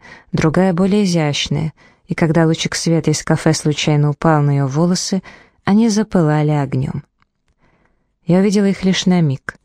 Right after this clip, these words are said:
Приглушенное бормотание, поднятая рука, объятия. Потом они исчезли.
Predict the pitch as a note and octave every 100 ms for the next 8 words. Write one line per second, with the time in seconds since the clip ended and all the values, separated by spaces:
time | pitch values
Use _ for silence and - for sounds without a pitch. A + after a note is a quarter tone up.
0 | _ _ _ - D#3+ D#3 - F3+ E3+ D#3+
1 | D3 D3+ D#3 - F3 F3 E3+ - D#3+ D#3
2 | D3 D3+ C#3+ C#3 - E3 D3 C#3 D#3 F3
3 | - E3 E3 _ _ _ _ _ E3+ E3
4 | D#3+ D3+ C#3+ - D#3+ C3 C3+ D3